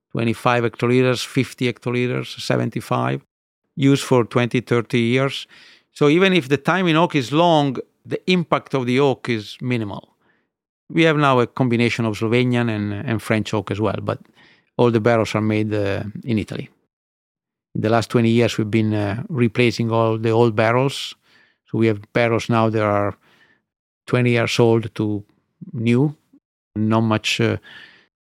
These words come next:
oak character in the wine at all, but, uh, newer barrels helps to keep a clean wine too.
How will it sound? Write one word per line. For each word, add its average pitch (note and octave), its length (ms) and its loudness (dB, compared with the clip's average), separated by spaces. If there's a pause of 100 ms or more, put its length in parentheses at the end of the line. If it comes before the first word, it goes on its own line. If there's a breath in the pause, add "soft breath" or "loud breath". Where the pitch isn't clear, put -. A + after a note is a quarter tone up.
(200)
oak - 320 0
character B2 320 0
in A2 80 -2
the G#2+ 80 -4
wine A#2+ 200 2
at A2+ 100 0
all, B2+ 200 4
but, G#2+ 340 -4
uh, G#2+ 220 -2 (380)
newer C3 460 0
barrels A#2+ 520 0 (220)
helps B2 320 -2
to - 120 -8
keep - 300 -4
a G#2+ 60 -8
clean A2 280 -4
wine G#2 280 -6
too. - 180 -8